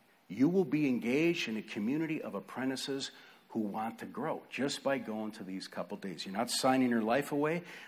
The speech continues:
but you will be with others on this journey. I want to ask you to close your eyes as we enter into a time of response to all of this. We've been doing this throughout this series, and quite frankly, the things I say, probably half of it you can toss in the garbage, but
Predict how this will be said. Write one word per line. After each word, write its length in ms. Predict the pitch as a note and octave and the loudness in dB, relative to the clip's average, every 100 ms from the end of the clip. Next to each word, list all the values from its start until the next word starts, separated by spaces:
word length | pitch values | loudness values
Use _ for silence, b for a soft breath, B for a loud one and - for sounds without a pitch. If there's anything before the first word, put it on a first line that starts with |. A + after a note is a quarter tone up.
| - | -4
but 180 | G#2 - | -2 2
you 80 | B2 | 4
will 140 | A2+ | 4
be 200 | - A#2+ | 6 4
with 300 | A2+ A#2 A#2 | 6 4 4
others 400 | A#2 G#2 F2+ - - | -2 -4 -4 -8 -6
on 240 | F#2+ F#2 | -6 -6
this 160 | F2+ - | -6 -6
journey. 300 | - D#2+ D#2+ | -6 -8 6
I 80 | D3+ | 8
want 160 | F#3+ | 10
to 40 | C3+ | 8
ask 200 | C3+ C3+ | 6 4
you 80 | |
to 60 | A#2 | 0
close 340 | - B2+ B2 | 4 4 6
your 120 | A#2 G2+ | 4 2
eyes 280 | G2 F#2+ | 2 0
as 160 | G#2 F#2+ | -4 0
we 260 | G#2+ G2+ B B B B - | 0 0 B B B B 8
enter 320 | D#3 E3+ D#3 | 8 10 8
into 180 | D#3 C#3 | 8 8
a 60 | A#2+ | 6
time 380 | - B2 B2+ A#2 | 6 6 8 6
of 120 | F#2 | 4
response 600 | G2 - - A2 A2 - - | 0 0 4 4 4 0 -2
to 40 | |
all 260 | - F2+ F2 | -2 -2 -2
of 80 | |
this. 240 | D#2+ F#2+ - | -4 -4 6
We've 160 | C3 | 8
been 180 | B2+ B2 | 8 8
doing 260 | C3+ C#3+ B2+ | 8 10 10
this 240 | A#2 - | 8 4
throughout 340 | A2+ A#2+ A#2+ A#2 | 8 8 8 6
this 160 | G2 | 2
series, 500 | - C3+ C3 A2 G#2 | 4 6 8 8 6
and 240 | A2+ A#2 B B B B | 4 4 B B B B
quite 260 | - F#3 F3+ | 10 10 12
frankly, 440 | - D3 C#3+ D#3 | 10 10 10 8
the 120 | B2+ | 8
things 340 | A#2 D#3 D3+ B2+ | 8 10 10 10
I 180 | B2 A#2 | 8 8
say, 440 | - C3 C3 C3 | 6 8 8 6
probably 460 | - C3 B2+ A2 G#2 | 8 8 8 6 6
half 340 | A#2 A#2+ A#2+ | 8 8 6
of 100 | A#2 | 2
it 120 | A#2+ | 2
you 80 | G#2+ | 2
can 180 | - G2+ | -2 0
toss 380 | A#2+ A#2 A#2 A2+ | 6 6 6 2
in 80 | |
the 80 | G2 | -2
garbage, 540 | G2+ G#2+ G#2+ F#2+ - - | 0 2 2 -2 -6 -4
but 160 | A2 | -4